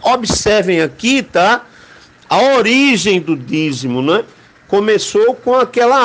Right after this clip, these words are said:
árvore do conhecimento do bem e do mal, né, e o seu fruto, naturalmente, porque a árvore geralmente tem o seu fruto. Então, de todo o fruto, de toda a árvore comerás, mas daquela não, porque ali já representava o dízimo, né?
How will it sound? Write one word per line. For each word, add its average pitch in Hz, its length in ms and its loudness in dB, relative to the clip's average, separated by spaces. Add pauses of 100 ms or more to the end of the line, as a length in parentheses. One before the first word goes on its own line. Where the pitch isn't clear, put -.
(220)
árvore 220 320 -2
do 190 140 -6
conhecimento 180 840 -2
do 165 120 0
bem 156 280 0
e - 20 2
do 185 160 -2
mal, 160 420 0
né, 160 180 0
e 185 60 0
o 185 80 0
seu 208 220 -4
fruto, 214 480 -8
naturalmente, 113 840 -10
porque 131 280 -12
a 143 120 2
árvore 185 260 -4 (120)
geralmente 165 460 -8
tem 247 120 -10
o 233 60 -8
seu 180 200 -8
fruto. 226 420 -8 (720)
Então, 214 320 -2
de 202 140 -10
todo 277 400 -2
o 214 40 -6
fruto, 226 300 -10
de 202 140 -12
toda 285 380 -2
a 220 200 2
árvore 240 260 -2
comerás, 233 540 0
mas 196 180 -2
daquela 226 460 0
não, 214 160 2
porque 233 340 -2
ali 226 240 0
já 226 160 0
representava 208 760 -2
o 220 40 -6
dízimo, 165 600 -4
né? 185 160 -2